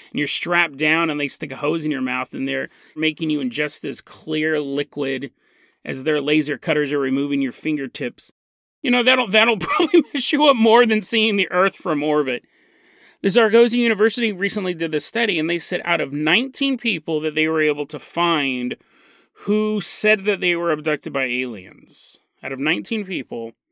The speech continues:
who claimed to be abduction survivors, nine percent of them had P T S D or symptoms that would diagnose them as having post-traumatic stress disorder.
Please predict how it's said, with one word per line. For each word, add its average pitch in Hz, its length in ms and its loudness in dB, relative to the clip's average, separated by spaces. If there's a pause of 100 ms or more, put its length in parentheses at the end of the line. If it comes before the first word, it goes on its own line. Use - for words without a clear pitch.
(760)
who 147 280 -6
claimed 165 340 -4
to 175 80 -6
be 156 300 -2
abduction 151 560 -4
survivors, 107 720 -12 (920)
nine 226 500 4
percent 269 520 2
of 226 100 -2
them 120 280 -6
had 156 420 0
P 165 180 -8
T 151 220 -6
S 135 160 -4
D 156 240 -6
or 135 100 -6
symptoms 160 960 0
that 156 380 0
would 143 640 0
diagnose 151 460 0
them 135 120 -6
as 120 80 -8
having 123 300 -8
post-traumatic 123 540 -10
stress - 220 -8
disorder. 117 440 -14